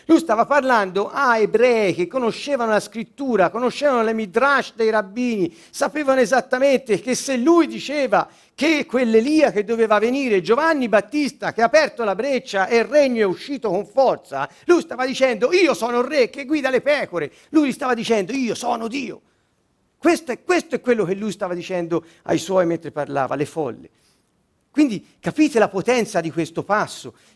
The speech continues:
che ha a che fare con l'impatto del regno del, di Dio nella vita delle persone e con la liberazione che porta.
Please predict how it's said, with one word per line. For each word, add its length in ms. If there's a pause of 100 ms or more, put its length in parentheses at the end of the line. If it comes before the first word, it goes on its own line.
che 160
ha 140
a 80
che 140
fare 680
con 160
l'impatto 760
del 140
regno 380
del, 240
di 200
Dio 420 (100)
nella 180
vita 320
delle 180
persone 800
e 100
con 180
la 40
liberazione 840
che 100
porta. 580